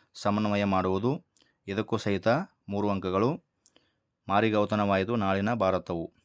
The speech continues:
ಅಲಂಕಾರದ ಹೆಸರು ರೂಪಕ ಅಲಂಕಾರ. ಲಕ್ಷಣ, ಅತಿ ಸಾಮ್ಯದಿಂದಾಗಿ ಉಪಮೇಯ ಉಪಮಾನಗಳಲ್ಲಿ ಅಭೇದವನ್ನು ಹೇಳಿ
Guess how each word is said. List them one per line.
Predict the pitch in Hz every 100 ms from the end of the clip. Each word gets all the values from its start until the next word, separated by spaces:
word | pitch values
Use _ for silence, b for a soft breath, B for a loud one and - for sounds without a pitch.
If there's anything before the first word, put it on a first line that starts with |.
| -
ಅಲಂಕಾರದ | 95 110 107 101
ಹೆಸರು | 98 87 98 180 - -
ರೂಪಕ | 107 110 98 - 151 208 _ -
ಅಲಂಕಾರ. | 92 95 85 87 85 - _ _ _ _ b b 98
ಲಕ್ಷಣ, | 98 - 110 131 - _ _ _
ಅತಿ | 101 127
ಸಾಮ್ಯದಿಂದಾಗಿ | 120 107 107 101 98 92 90 107 117
ಉಪಮೇಯ | - 104 110 113
ಉಪಮಾನಗಳಲ್ಲಿ | 107 98 101 101 98 92 92 113
ಅಭೇದವನ್ನು | 120 101 98 110 107 98 98 107 117
ಹೇಳಿ | 98 98 101